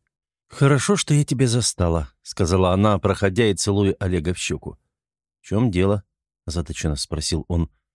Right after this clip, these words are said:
«Мы же собирались в Кипарис». «Ты говорил, что был на совещании у главного, и генерал велел тебе ускорить поиски нашего бога. На него давят из Москвы.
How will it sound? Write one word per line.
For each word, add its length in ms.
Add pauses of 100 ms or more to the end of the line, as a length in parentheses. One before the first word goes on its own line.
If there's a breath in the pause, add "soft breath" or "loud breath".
(240)
«Мы 160
же 140
собирались 720
в 100
Кипарис». 540 (600)
«Ты 140
говорил, 440
что 240
был 220
на 100
совещании 640
у 140
главного, 640
и 100
генерал 500
велел 360
тебе 240
ускорить 500
поиски 640
нашего 540
бога. 420 (520)
На 140
него 280
давят 400
из 120
Москвы. 520